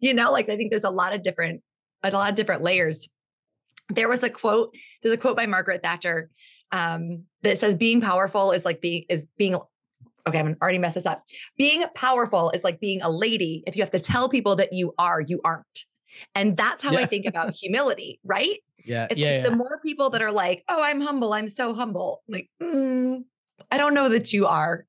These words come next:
Speaker 1: generally. <laughs>
Speaker 2: Yeah.
Speaker 1: So
Speaker 2: Yeah, yeah.
Speaker 1: what are some key things that people could identify in themselves maybe that might be signs that they need to lean into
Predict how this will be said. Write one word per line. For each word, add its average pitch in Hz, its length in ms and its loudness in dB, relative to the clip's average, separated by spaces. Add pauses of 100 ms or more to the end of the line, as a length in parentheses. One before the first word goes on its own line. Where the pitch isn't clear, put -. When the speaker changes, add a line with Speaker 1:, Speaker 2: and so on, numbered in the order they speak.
Speaker 1:
generally. - 480 0
<laughs> 294 160 0 (440)
Speaker 2:
Yeah. 240 200 2
Speaker 1:
So 220 160 4 (320)
Speaker 2:
Yeah, 123 360 -2
yeah. 208 120 -4
Speaker 1:
what 277 100 2
are 453 140 4
some 294 480 2
key 262 240 0
things 214 260 2
that 185 140 -2
people 208 200 0
could 220 120 -2
identify 170 460 0
in 160 160 -4
themselves 156 540 -4
maybe 160 260 -2
that 170 180 0
might 180 320 -2
be 180 100 -2
signs 160 380 -2
that - 160 -2
they 165 100 0
need 175 240 -4
to 147 280 -4 (440)
lean 190 320 2
into 160 720 0